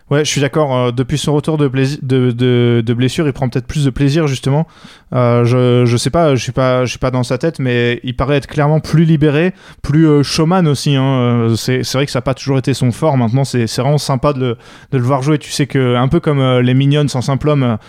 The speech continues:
tu sais que quand tu vas regarder Momota, il va toujours se passer quelque chose, que ce soit, euh, en, en dehors du court ou, ou, ou sur le court.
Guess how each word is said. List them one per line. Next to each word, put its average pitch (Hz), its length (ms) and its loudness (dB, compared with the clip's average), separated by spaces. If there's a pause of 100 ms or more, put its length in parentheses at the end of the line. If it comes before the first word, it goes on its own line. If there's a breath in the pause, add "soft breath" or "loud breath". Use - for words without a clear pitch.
(160 loud breath)
tu - 100 -8
sais 147 140 -2
que - 60 -6
quand 139 120 0
tu 127 140 -6
vas 123 120 0
regarder 123 280 0
Momota, 131 360 0
il 143 40 0
va 127 100 0
toujours 127 280 -4
se 135 80 -2
passer 127 260 -4
quelque 123 260 -4
chose, 147 280 0
que - 100 -6
ce 120 140 -2
soit, 131 240 -2
euh, 120 160 -2 (400 loud breath)
en, 131 220 -2
en 135 120 0
dehors 131 240 2
du 120 100 -2
court 139 220 0
ou, 127 180 2
ou, 127 260 2
ou 127 40 0
sur 131 160 -2
le 120 80 0
court. - 240 -6